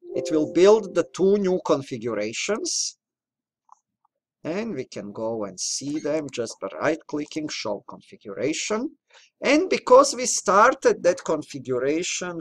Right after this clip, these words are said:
from the configuration with holes, we can also see the scope of that configuration,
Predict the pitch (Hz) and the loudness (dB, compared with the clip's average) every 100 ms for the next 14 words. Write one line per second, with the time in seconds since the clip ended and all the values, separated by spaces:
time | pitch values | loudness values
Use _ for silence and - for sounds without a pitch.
0 | 151 - 131 156 165 175 165 160 160 151 | -12 -6 0 2 2 0 2 0 0 -6
1 | 139 135 123 123 131 139 - 127 104 104 | -6 -10 -6 -2 -2 -2 -6 -8 -10 -12
2 | - - 117 139 170 139 - - _ _ | -14 -8 0 2 2 0 -4 -12 _ _
3 | _ - - 143 135 151 185 - 185 - | _ -16 -6 -4 -2 -2 -2 -2 -4 -2
4 | - 160 175 160 147 - - 135 151 151 | -4 -4 0 0 0 -2 -2 0 0 -2
5 | 170 170 175 - 175 - 170 170 170 175 | -6 -4 -4 -6 -12 -10 -8 -6 -6 -4
6 | 180 - 175 | -6 -6 -8